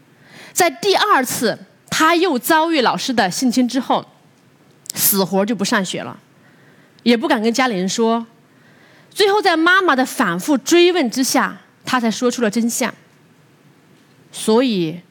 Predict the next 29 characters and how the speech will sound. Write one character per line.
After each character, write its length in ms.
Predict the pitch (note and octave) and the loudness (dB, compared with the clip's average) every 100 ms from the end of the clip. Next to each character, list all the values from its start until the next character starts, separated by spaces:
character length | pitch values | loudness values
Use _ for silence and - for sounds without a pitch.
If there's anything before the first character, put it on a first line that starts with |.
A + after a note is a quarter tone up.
| _ _ _ _ | _ _ _ _
这 120 | - C#4 | -2 -2
个 100 | B3+ | 0
爸 240 | D4 C4 | 2 2
爸 220 | G3+ F3 | 2 0
在 260 | F3+ B3 G#3+ | 0 0 0
节 280 | - G#3 A3 | 0 2 4
目 160 | C#4 | 4
的 100 | A3+ | 2
现 360 | F#3 - C4 F#3+ | 0 0 0 -2
场 280 | - D3 - _ _ _ _ - - | -4 -6 -6 _ _ _ _ -20 0
不 140 | A#3 | 2
断 360 | A#3+ F4 D#4 A3+ | 4 2 2 0
地 200 | F3 G#2 - | -4 -6 -6
捶 240 | - G#3 | 0 2
打 140 | A3+ | 2
自 180 | F3 A#3+ | 0 -2
己 80 | F#3+ | -4
的 100 | D#3+ | -4
额 160 | D#3 E3+ | -4 -2
头， 160 | G3 | -2
他 120 | F3 A3+ | 0 -2
说： 320 | A#3 A#3 A3 A3 _ _ _ _ - - | 0 -2 -4 -8 _ _ _ _ -14 0
“如 300 | G#3+ B3+ D#4 | 4 6 4
果 420 | G#3+ E3+ D3+ F3+ - _ _ _ _ - | 0 0 -2 -8 -20 _ _ _ _ -2
我 400 | A#3 A3+ G#3 G3+ | 2 4 2 0
以 280 | A3+ A3 G3+ | 2 2 2
前 300 | - G#3+ A#3 | 0 0 0
知 160 | D4 | -2
道。” 280 | D4 B3 E3 | 0 0 -2